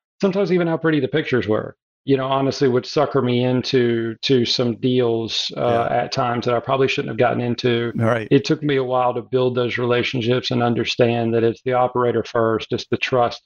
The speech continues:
Speaker 1: first. So, you know, I would say, you know, focus on that, focus on those relationships.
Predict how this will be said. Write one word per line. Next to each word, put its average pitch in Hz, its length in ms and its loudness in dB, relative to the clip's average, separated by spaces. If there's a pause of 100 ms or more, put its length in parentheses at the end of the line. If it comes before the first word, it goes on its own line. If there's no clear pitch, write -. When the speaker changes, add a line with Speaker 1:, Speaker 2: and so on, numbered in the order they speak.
(260)
Speaker 1:
first. - 460 -4 (200)
So, 120 540 0
you 120 120 0
know, 117 300 2
I 117 80 2
would 113 180 0
say, 117 520 0 (260)
you 135 140 0
know, 117 120 -2
focus 147 460 0
on 120 180 2
that, 107 320 -2 (360)
focus 127 340 2
on 120 140 2
those 113 180 -2
relationships. 113 920 0